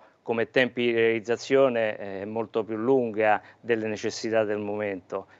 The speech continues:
Quindi cercare di utilizzare, come ha detto anche Draghi questa metti-, questa mattina nel, nel suo discorso, cercare di far fronte alle difficoltà del momento.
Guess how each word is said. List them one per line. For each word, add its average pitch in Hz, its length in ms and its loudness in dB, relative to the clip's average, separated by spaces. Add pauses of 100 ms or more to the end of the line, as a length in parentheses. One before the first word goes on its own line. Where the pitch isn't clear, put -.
(120)
Quindi 107 760 0
cercare 117 600 4
di 117 280 -2
utilizzare, 110 600 2
come 101 140 -4
ha 101 40 -6
detto 113 340 -2
anche 113 480 0 (260)
Draghi 110 640 2
questa 110 300 -4
metti-, 110 320 -6
questa 110 460 -8
mattina 107 480 -4
nel, 95 160 -8
nel 98 340 -8
suo 113 180 -4
discorso, 127 760 0 (260)
cercare 147 400 6
di 127 120 2
far 123 180 -2
fronte 135 420 0
alle 117 100 2
difficoltà 120 460 0
del 123 100 4
momento. 127 540 0